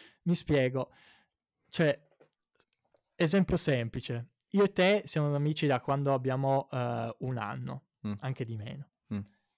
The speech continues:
Speaker 1: Non abbiamo mai avuto bisogno, eh, in tutti gli anni, quando siamo stati distaccati, liceo, eh, scambio all'estero, eh,
Speaker 2: Università.
Speaker 1: in realtà media, università, di, di scriverci, sentirci tanto. In realtà,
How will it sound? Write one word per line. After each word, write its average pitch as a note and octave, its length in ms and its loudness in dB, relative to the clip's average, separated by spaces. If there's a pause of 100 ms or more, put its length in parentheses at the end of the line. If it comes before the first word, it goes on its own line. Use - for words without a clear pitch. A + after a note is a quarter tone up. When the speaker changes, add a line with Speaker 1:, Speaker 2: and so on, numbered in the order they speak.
Speaker 1:
Non F3+ 180 4
abbiamo F3+ 340 4
mai E3+ 220 2
avuto D3 320 0
bisogno, D3+ 840 0
eh, B2 840 -2
in C3 160 -2
tutti C#3 280 -6
gli A#2+ 120 -2
anni, C3+ 320 2
quando A#2+ 240 -4
siamo A#2+ 200 -6
stati B2 280 -8
distaccati, B2 1000 -4
liceo, B2 1080 -2
eh, A#2 40 -10
scambio A#2+ 360 -6
all'estero, B2 840 -4 (240)
eh, A#2 640 -4 (560)
Speaker 2:
Università. A#2 360 0
Speaker 1:
in A2 60 0
realtà A2+ 160 6
media, A2+ 440 -4 (140)
università, B2+ 960 -2 (400)
di, B2+ 340 -2
di C3+ 140 0
scriverci, D#3+ 560 0
sentirci C3 580 -2
tanto. A2+ 600 -6
In E3+ 120 0
realtà, F#3 540 0